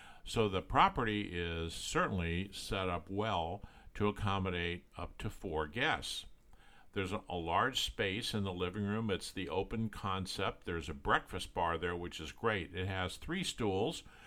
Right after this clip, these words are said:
which means that the person doing all the cooking has to be in the kitchen and the other three can sit there and watch. Or the person in the kitchen can join everyone else in the living room in a conversation as they sit on the well-appointed couches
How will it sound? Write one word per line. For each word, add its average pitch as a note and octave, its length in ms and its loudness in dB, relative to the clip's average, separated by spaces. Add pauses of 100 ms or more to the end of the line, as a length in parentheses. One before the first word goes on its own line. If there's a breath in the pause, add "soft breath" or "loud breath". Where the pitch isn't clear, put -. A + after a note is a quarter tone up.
(220 loud breath)
which - 240 0
means G#2+ 340 4
that G2+ 340 2
the F#2+ 220 0
person A#2+ 440 2
doing A2 240 4
all G#2 160 8
the - 60 2
cooking B2+ 480 -4
has G2+ 240 -2
to G2 80 -12
be A2 120 2
in G#2 80 8
the F2+ 60 4
kitchen A2+ 460 0
and F#2 120 2
the F#2 120 2
other F#2 200 0
three F2+ 400 -4 (140)
can D2 160 -6
sit G2 220 -4
there E2+ 160 -2
and E2 120 0
watch. A2 440 4 (360 loud breath)
Or D#3 380 8
the C3 80 0
person A#2+ 480 -2
in G2+ 80 2
the F#2+ 60 0
kitchen A#2+ 480 0
can F#2+ 240 0
join B2 360 4
everyone F2+ 380 2
else F#2+ 380 2 (320 loud breath)
in A#2+ 160 6
the G2 80 8
living A#2+ 360 4
room F#2 220 6
in F#2+ 60 4
a - 20 -2
conversation G2+ 800 2
as F2 140 0
they F#2 140 2
sit G2 260 0
on F2 220 0
the F2 160 0
well-appointed F2+ 760 0
couches A2+ 580 0